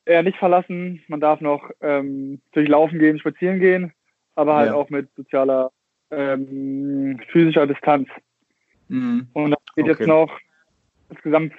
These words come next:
Speaker 1: vier Wochen ist es geplant. Wer weiß, vielleicht wird danach noch ausgeweitet.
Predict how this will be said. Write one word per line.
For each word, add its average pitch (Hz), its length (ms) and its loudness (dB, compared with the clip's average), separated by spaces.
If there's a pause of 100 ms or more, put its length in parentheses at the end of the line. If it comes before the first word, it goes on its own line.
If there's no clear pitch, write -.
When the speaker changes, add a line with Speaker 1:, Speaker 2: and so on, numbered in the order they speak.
Speaker 1:
vier 175 180 2
Wochen 180 320 0
ist 185 60 -6
es 190 160 -8
geplant. 180 560 0 (160)
Wer 143 120 -2
weiß, 147 280 2
vielleicht 143 160 -4
wird 147 100 -6
danach 147 220 -2
noch 147 80 -2
ausgeweitet. 165 720 0